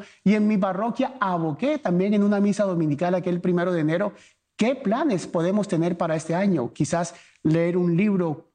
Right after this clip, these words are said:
más por cada mes que el año pasado,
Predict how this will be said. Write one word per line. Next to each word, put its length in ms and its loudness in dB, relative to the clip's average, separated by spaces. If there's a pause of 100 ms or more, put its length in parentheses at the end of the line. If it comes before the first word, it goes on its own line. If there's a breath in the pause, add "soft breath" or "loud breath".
(160)
más 520 -4 (440)
por 180 0
cada 240 0
mes 240 -2
que 120 -2
el 60 0
año 200 2
pasado, 560 -4